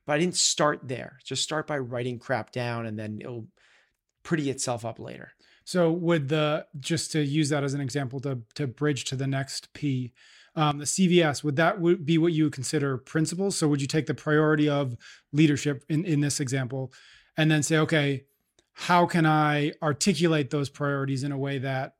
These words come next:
Speaker 1: Yeah,
Speaker 2: is
Speaker 1: no.
Speaker 2: actionable?" Like, where, where do, where do the principle or the idea of principles come in?
Speaker 1: Yeah, for me, a principle is more of, like, a bright line.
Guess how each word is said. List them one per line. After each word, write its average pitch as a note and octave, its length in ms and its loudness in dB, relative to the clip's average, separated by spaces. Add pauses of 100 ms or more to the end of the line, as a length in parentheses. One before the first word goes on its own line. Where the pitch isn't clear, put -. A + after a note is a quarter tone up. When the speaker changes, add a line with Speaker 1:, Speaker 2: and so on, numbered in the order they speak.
(120)
Speaker 1:
Yeah, D3+ 320 4
Speaker 2:
is D#3 120 6
Speaker 1:
no. D#3+ 160 6
Speaker 2:
actionable?" F#3 460 2
Like, D#3+ 140 4
where, F#3 260 4
where F#3+ 240 4
do, D#3+ 120 0 (120)
where F#3 200 2
do F3+ 60 2
the D#3+ 80 -2
principle D3 500 -4
or C#3 120 -2
the C#3 140 -2
idea C#3+ 240 0
of - 80 -10
principles C3 400 -10
come D#3+ 120 -14
in? E3 80 4
Speaker 1:
Yeah, E3 160 6
for C#3+ 200 0
me, A#3 160 6
a F#3 120 2
principle E3+ 380 2
is C#3 100 2
more D3 200 6
of, C3 60 2
like, C3 160 2
a B2+ 60 -4
bright B2 280 0
line. G2+ 360 -8